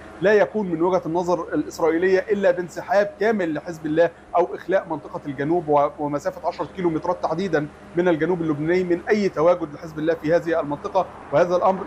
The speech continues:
يرفضه حزب الله وبشدة، وعارضه في المبادرة الأمريكية ثم عارضه في المبادرة الفرنسية الأولى وعارضه أيضا في المبادرة الفرنسية وفقا للرد الذي سلمته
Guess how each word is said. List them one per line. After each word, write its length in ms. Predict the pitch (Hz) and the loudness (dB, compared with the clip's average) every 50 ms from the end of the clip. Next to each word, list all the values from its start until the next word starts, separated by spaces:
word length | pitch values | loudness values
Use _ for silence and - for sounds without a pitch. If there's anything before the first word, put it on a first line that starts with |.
| - | -2
يرفضه 360 | 170 156 156 - 196 180 180 | -2 0 0 -2 -2 0 0
حزب 240 | 170 180 180 165 156 | 0 -2 -4 -6 -4
الله 200 | 160 156 170 175 | -2 2 4 4
وبشدة، 500 | 180 170 151 143 - 185 175 160 185 170 - - - - - | 4 4 2 -2 -6 -6 -4 -2 -2 -2 -4 -6 -10 -2 2
وعارضه 480 | 151 143 143 143 143 190 208 214 196 165 | 4 6 6 6 4 4 2 2 0 0
في 80 | - | -2
المبادرة 440 | 165 151 160 156 143 151 143 180 175 | -4 -6 -4 -2 -2 0 0 0 0
الأمريكية 520 | 175 185 165 156 147 147 - 170 170 175 | 0 -2 -4 -4 -4 -2 0 2 4 2
ثم 220 | 165 - 151 147 143 | 2 0 -2 -4 0
عارضه 320 | 135 139 156 190 185 190 | 2 2 4 2 2 0
في 100 | - - | -2 -4
المبادرة 400 | 156 156 151 143 156 156 180 180 | -6 -8 -4 -4 -2 -2 0 -2
الفرنسية 380 | 170 - - 147 143 143 160 170 | -2 -4 -6 -10 -8 -4 -4 -4
الأولى 320 | 170 175 175 175 175 175 - - - - - | -2 0 2 2 2 2 0 -4 -18 -8 -2
وعارضه 540 | 151 139 143 147 160 180 175 170 160 170 185 | 2 4 4 6 4 4 4 2 2 2 2
أيضا 160 | 196 180 180 | 0 0 -2
في 180 | 165 - - 170 | -4 -4 -2 -4
المبادرة 460 | 165 160 151 147 139 147 151 170 175 | -2 -2 -2 -2 -2 0 2 2 2
الفرنسية 500 | 165 - - 147 147 139 - 170 175 175 | 2 0 -2 -8 -8 -6 -2 0 2 4
وفقا 300 | 165 170 175 175 - 165 | 4 2 0 -2 -2 -2
للرد 540 | 156 160 175 170 156 143 151 180 208 175 165 | 0 2 2 2 2 2 2 0 0 0 -2
الذي 300 | 165 151 170 170 165 160 | -2 -2 -2 -2 -2 -4
سلمته 540 | - - 147 143 143 156 170 - - - | -6 -6 -6 -4 -2 -4 -4 -4 -4 -6